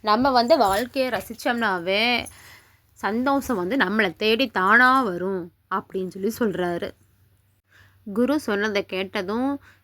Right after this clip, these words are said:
சிஷ்யன் ரொம்ப மகிழ்ச்சி அடைகிறாங்க. அதனால நம்ம வாழ்க்கையில வந்துட்டு சந்தோஷத்தை தேடி அலைய தேவையில்லை. வாழ்க்கையை ரசிக்க ஆரம்பிச்சோம்னாவே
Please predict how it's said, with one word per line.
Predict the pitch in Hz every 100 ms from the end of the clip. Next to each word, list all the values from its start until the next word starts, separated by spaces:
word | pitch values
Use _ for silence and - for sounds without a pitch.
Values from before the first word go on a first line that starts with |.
| -
சிஷ்யன் | - - 262 254
ரொம்ப | 196 226 247 294
மகிழ்ச்சி | 208 185 196 226
அடைகிறாங்க. | 220 190 180 190 190 180 185 - - - -
அதனால | 208 240 220 202 220
நம்ம | 302 254 208
வாழ்க்கையில | 190 185 262 311 302 233
வந்துட்டு | 175 202 220 214
சந்தோஷத்தை | 262 185 202 254 330 311 208 190
தேடி | 190 185
அலைய | 254 208 190 240
தேவையில்லை. | 226 202 180 185 180 175 175 - _ _ _ _
வாழ்க்கையை | 226 226 247 285 277 277 226
ரசிக்க | 196 - 254 277
ஆரம்பிச்சோம்னாவே | 240 208 208 208 - 202 196 196 185 185 208 214 220